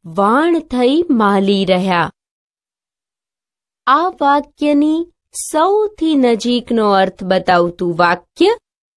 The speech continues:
અમે વહાણમાં બેસીને દરિયો માલવા ગયા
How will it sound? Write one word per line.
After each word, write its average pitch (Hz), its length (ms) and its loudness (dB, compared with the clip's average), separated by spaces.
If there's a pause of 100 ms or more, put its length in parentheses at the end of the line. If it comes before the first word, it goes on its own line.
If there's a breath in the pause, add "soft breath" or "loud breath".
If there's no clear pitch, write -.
(880)
અમે 285 420 0
વહાણમાં 214 920 0
બેસીને 247 680 0 (320)
દરિયો 330 460 0
માલવા 208 640 0
ગયા 185 440 -2